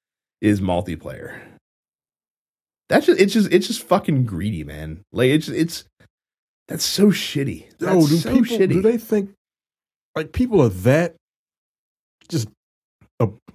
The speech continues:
Speaker 2: stupid? <laughs> Like, that they're gonna pay ten dollars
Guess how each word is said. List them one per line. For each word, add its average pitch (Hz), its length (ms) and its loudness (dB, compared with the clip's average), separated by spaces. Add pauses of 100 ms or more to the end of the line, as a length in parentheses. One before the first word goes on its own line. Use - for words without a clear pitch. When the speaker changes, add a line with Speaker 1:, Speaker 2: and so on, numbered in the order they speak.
(480)
Speaker 2:
stupid? - 880 0
<laughs> - 20 2
Like, 220 220 0
that 196 200 2
they're 202 100 4
gonna 185 220 0
pay 165 440 -2 (480)
ten 208 320 2
dollars 190 600 -2